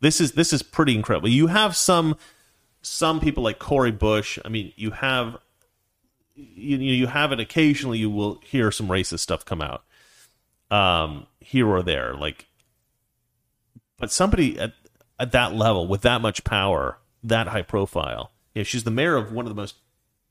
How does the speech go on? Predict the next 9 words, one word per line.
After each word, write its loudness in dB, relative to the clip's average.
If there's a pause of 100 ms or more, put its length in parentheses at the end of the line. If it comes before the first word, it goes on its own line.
(100)
important -4
cities -4
on -10
the -14
planet. -10 (1040)
She's -2
very 4
well 4
known, -10